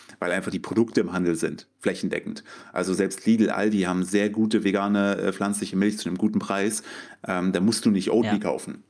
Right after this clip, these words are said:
Speaker 1: So, ne? Also auch da geldbeutelmäßig, äh, ich komme auch aus einer Großfamilie, hab drei Schwestern, weiß, wie es heißt, wenn man nur aufs Geld achten muss, äh, auch in der heutigen Zeit vor allen Dingen. Also auch da, vegane Ernährung ist nicht zwingend
Speaker 2: Mhm.
Speaker 1: teurer.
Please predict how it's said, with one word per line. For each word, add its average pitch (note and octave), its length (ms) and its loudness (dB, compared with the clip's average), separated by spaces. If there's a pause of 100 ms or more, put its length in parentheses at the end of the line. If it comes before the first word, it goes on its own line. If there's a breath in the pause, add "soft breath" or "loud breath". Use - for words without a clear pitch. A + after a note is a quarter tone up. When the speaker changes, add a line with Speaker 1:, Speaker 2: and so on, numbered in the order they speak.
Speaker 1:
So, D#2 260 -2
ne? G#2+ 220 2
Also F#2 220 0
auch F2 100 -2
da G2 200 0
geldbeutelmäßig, G2+ 1120 2
äh, G2+ 100 -2
ich E2+ 100 -6
komme F#2+ 140 0
auch G2 160 0
aus G#2 140 0
einer G2 120 2
Großfamilie, G2+ 440 2
hab F2 100 -4
drei F#2+ 180 -2
Schwestern, G2+ 800 -2
weiß, G2+ 280 -2
wie G#2 80 2
es F#2+ 120 -2
heißt, - 420 -2
wenn G2 100 0
man G2 100 2
nur F#2 80 2
aufs F2+ 140 -4
Geld G#2+ 200 0
achten - 280 -4
muss, G2 260 -4 (400 loud breath)
äh, F#2 100 -2
auch F2 100 0
in F2 60 -2
der F2 100 -4
heutigen F#2+ 320 0
Zeit E2+ 260 -4
vor F2 120 -4
allen E2+ 100 -2
Dingen. F#2 200 0 (180 loud breath)
Also F2+ 220 0
auch F2 60 -8
da, F#2+ 200 -2
vegane F#2+ 260 -2
Ernährung F#2+ 300 2
ist - 180 -8
nicht - 160 -6
zwingend G#2+ 300 0
Speaker 2:
Mhm. G#2 40 0
Speaker 1:
teurer. G#2 400 -2